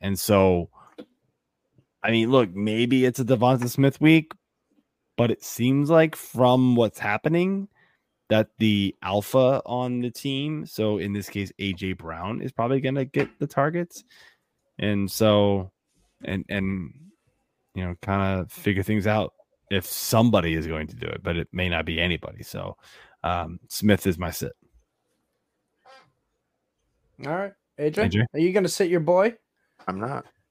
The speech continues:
Speaker 3: I think it's actually gonna be the opposite. I think this is the week that they get Smith back involved. Um, a-, and he, he's,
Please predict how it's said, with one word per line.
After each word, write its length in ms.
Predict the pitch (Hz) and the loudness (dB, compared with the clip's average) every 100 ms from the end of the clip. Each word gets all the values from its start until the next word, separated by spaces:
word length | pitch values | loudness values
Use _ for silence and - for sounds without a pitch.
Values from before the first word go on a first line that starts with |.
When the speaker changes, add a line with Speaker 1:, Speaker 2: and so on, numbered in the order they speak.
| _ 92 | _ -2
Speaker 3:
I 140 | 98 | -2
think 220 | 104 104 | -2 -4
it's 200 | 101 - | -6 -6
actually 320 | 95 95 - 95 | -6 -6 -6 -8
gonna 120 | 92 | -6
be 120 | 92 | -6
the 140 | 90 | -2
opposite. 480 | 87 101 - - 85 | -2 -4 -8 -12 -8
I 80 | 87 | -8
think 280 | 92 95 87 | -8 -10 -4
this 240 | 95 87 | -4 -2
is 220 | 92 92 - | -2 -4 -4
the 120 | 95 | -6
week 340 | 87 85 - | -4 -8 -8
that 280 | 87 82 78 - | -4 -2 -4 -8
they 180 | 92 87 | -6 -6
get 340 | 101 85 82 - | -4 -4 -6 -10
Smith 380 | - 92 87 | -8 -8 -6
back 300 | 85 82 82 | -8 -8 -10
involved. 640 | 87 85 82 82 80 - - _ _ _ _ - | -14 -8 -6 -6 -8 -12 -20 _ _ _ _ -10
Um, 520 | 90 87 87 87 87 _ _ _ _ _ - | -8 -6 -8 -12 -16 _ _ _ _ _ -10
a-, 40 | |
and 480 | 90 85 90 87 87 | -8 -8 -10 -12 -14
he, 300 | 92 90 87 | -12 -10 -12
he's, 580 | - - 92 87 - - | -16 -14 -14 -14 -20 -20